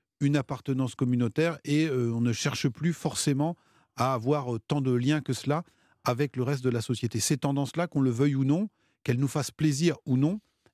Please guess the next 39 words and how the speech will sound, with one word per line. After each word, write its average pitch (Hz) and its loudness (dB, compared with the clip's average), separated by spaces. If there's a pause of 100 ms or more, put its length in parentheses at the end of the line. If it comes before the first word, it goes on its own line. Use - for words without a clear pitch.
(100)
elles 117 2
existent 147 -2 (140)
dans 120 2
la, 107 -2
dans 110 -2
la 113 2
société 123 -2
française 160 0
et, 156 4 (520)
euh, 120 2
c'est 160 2
sans - -2
doute 160 2
assez 143 -2
douloureux 160 2 (560)
à 120 0
accepter 156 -2
ou 123 0
à 110 0
constater 156 -2
pour - -18
toute 185 0
une 151 0
partie 147 -4
de 127 2
la, 104 0
de 110 0
la 117 2
population, 127 -2 (320)
parce - -2
que 170 0
ça 151 -2
ne 120 -4
fait 135 -2
pas 165 -2
partie 185 -4 (440)
de 117 2
notre, 135 0
euh, 110 0